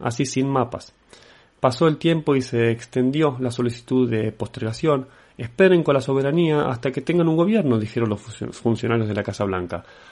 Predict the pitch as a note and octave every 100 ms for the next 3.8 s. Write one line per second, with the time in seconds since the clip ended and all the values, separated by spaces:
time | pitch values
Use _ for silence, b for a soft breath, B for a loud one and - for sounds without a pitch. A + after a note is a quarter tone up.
0 | B - B2+ B2 F3 E3+ D#3+ F#3 G3 F#3+
1 | G3 A3+ A3 E3+ C#3 C3+ C3 B2 D3+ C3+
2 | B2 B2 C3+ C#3+ F3+ F#3+ D3+ B2 B2+ C3
3 | B2 A#2+ A2 G#2 F#2+ F2+ F2